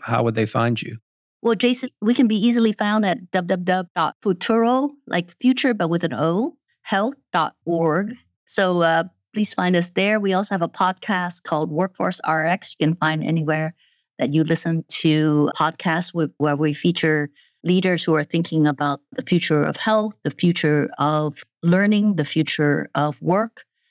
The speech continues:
Speaker 2: and what are the innovations. So that's another place where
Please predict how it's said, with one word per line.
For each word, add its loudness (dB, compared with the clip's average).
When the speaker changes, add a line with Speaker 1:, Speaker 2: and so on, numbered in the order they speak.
Speaker 2:
and 0
what 2
are 2
the -2
innovations. 0
So 0
that's -2
another 0
place -2
where -2